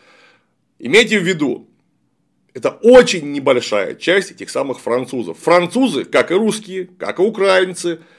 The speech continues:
как американцы, это гигантский народ с очень разными, очень разными устремлениями. И самое главное устремление большинства из них — это справедливость.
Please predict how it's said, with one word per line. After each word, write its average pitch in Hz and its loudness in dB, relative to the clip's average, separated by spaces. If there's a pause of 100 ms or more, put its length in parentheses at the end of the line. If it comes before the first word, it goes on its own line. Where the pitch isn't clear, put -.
(440)
как - -6
американцы, 202 2 (100)
это 143 -2
гигантский 151 -2
народ 170 4
с - -20
очень 160 2
разными, 120 0 (100)
очень 202 6
разными 139 2
устремлениями. 127 -2
И 139 -2
самое 160 2
главное 113 -2
устремление 127 -4
большинства 165 2
из 95 -2
них — - -14 (2000)
это 147 2 (1080)
справедливость. 110 -12